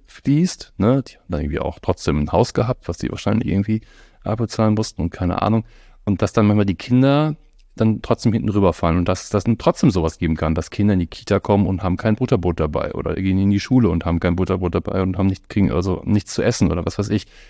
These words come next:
Das, glaub ich, gibt's dann trotzdem schon. Deshalb würde ich dir auch so ein bisschen widersprechen, Jana. Also, dass es dann vielleicht keine,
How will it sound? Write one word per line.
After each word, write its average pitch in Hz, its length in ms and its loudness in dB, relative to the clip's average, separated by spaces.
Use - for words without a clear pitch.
Das, - 180 -6
glaub 98 200 4
ich, 110 100 -6
gibt's - 240 -6
dann 117 140 2
trotzdem - 340 0
schon. 85 380 -2
Deshalb 101 200 0
würde 113 80 6
ich - 100 -6
dir - 100 0
auch - 80 2
so - 80 -2
ein 92 40 2
bisschen 85 180 2
widersprechen, 82 480 0
Jana. 80 180 2
Also, 85 220 0
dass - 260 -6
es 95 100 -10
dann 95 140 0
vielleicht - 220 -4
keine, 110 380 2